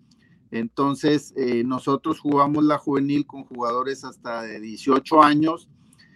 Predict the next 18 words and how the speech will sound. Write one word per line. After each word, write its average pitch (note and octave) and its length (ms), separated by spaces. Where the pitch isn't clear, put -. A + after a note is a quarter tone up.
y C#3 220
ellos, D3+ 460
eh, B2 340
se C#3 100
van C3+ 220
a C#3 40
tener C3+ 380
que C3+ 120
ajustar C3 440
a C3 80
esas C3+ 320
edades, D3 560
y D#3 280
los D3 320
que C#3 200
ya C#3 140
tengan E3+ 400
diecinueve E3+ 840